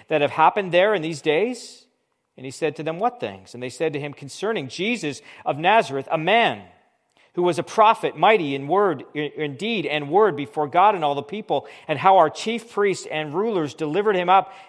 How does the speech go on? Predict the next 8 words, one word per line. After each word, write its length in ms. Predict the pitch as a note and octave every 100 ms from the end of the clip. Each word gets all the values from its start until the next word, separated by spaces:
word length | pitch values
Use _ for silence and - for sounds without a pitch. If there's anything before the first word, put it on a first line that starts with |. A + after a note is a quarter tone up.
| _
to 60 | D3+
be 120 | D3
condemned 520 | - C3+ C3 G3 A3
to 100 | F3
death 340 | C#3 E3+ E3 -
and 240 | D3 C3+ A#2
crucified 760 | - A#3 A#3+ D3 - G#2+ F#2+
him.'" 220 | G2 F2+